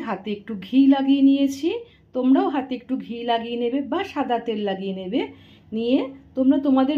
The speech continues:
মনের মতন করে গড়ে নিতে পারো। তো আমি এইভাবে করে গড়ে নিয়েছি।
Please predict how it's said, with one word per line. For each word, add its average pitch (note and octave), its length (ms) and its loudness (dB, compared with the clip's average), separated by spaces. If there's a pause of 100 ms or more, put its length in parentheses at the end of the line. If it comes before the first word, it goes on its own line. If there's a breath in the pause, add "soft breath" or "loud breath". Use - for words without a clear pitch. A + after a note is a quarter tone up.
মনের B3+ 320 4
মতন A3+ 220 -2 (100)
করে B3+ 140 -2 (100)
গড়ে G#3 240 0
নিতে F3 260 -4
পারো। F3 240 -4
তো - 60 -8 (140)
আমি A#3+ 220 2
এইভাবে A3+ 280 0 (100)
করে G#3+ 140 -4 (100)
গড়ে G3 240 2
নিয়েছি। G3+ 380 -6